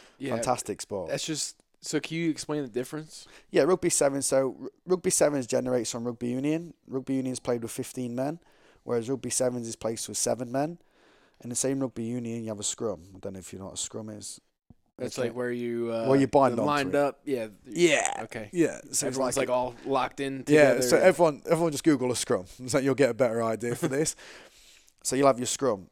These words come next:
Speaker 2: which is you get three at the front, two in the middle, one at the back.
Speaker 1: I'll put it in the show notes, yeah.
Speaker 2: Okay, and then you'll have two sides, which is flankers. Then in Rugby Sevens, it goes to three men and three men, and the other four are out in the wing. And it's just continuous all the way through.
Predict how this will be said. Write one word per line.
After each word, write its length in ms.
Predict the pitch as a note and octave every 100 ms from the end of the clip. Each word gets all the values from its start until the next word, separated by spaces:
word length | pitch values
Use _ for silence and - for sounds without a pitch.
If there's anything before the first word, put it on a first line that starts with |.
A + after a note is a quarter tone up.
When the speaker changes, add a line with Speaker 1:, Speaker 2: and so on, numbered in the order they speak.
| -
Speaker 2:
which 260 | A#2+ -
is 160 | A2+ G2
you 80 | G#2
get 100 | F#2+
three 160 | -
at 80 | C#3+
the 60 | A2+
front, 320 | - A#2+ G2+
two 160 | - B2+
in 60 |
the 40 | A2+
middle, 220 | A2 G#2+
one 160 | A2
at 60 | G#2
the 40 |
back. 280 | G2+ B2+ D3
Speaker 1:
I'll 60 | B2
put 140 | -
it 40 | C3
in 60 |
the 60 | G#2+
show 200 | - G2+
notes, 280 | F2 F#2 -
yeah. 120 | F#2
Speaker 2:
Okay, 460 | C3+ B2+ D3 E3 D3+
and 140 | A#2
then 80 | B2
you'll 100 | B2+
have 140 | A#2+ -
two 180 | C3+
sides, 500 | B2 B2 B2+ C#3 -
which 200 | - A2+
is 80 | G#2
flankers. 500 | - A#2+ B2 D3 D3+ - _ _ _ _
Then 140 | A#2+ B2
in 60 |
Rugby 220 | D3 C#3+
Sevens, 360 | C3 C#3 C#3 A2+
it 60 | G#2
goes 240 | A2 G#2
to 80 | G2+
three 280 | - B2+ C3
men 240 | C3 D3
and 80 | C3+
three 220 | - C3+
men, 300 | C3 D3 F3 _ _ _ _ _ _ _ -
and 100 | A2+
the 120 | A2
other 140 | A#2+ A#2
four 400 | - B2+ C#3+ D3+ -
are 160 | A2+ A#2
out 160 | A#2
in 60 | F#2
the 80 | A2+
wing. 240 | B2+ D3 - _ _ _
And 80 | C#3+
it's 100 | C#3
just 160 | D#3+ -
continuous 640 | C3+ - D3 C#3 A2 -
all 140 | A#2+
the 80 | A2+
way 100 | A2+
through. 300 | - A2+